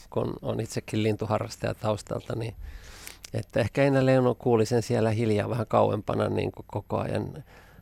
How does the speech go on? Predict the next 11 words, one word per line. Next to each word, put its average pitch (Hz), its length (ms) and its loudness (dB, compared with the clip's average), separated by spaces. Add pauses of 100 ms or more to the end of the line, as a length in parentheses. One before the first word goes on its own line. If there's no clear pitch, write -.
(140)
levollisesti 110 920 4
jatkavan 101 760 -2
lauluaan, 104 600 -2
eikä - 220 -6
se 107 180 2 (180)
läheltä 107 400 0
rääkynyt 104 500 -2
sen 107 200 -4
korvaan 104 500 -2
niin 123 160 -4
kuin - 180 -6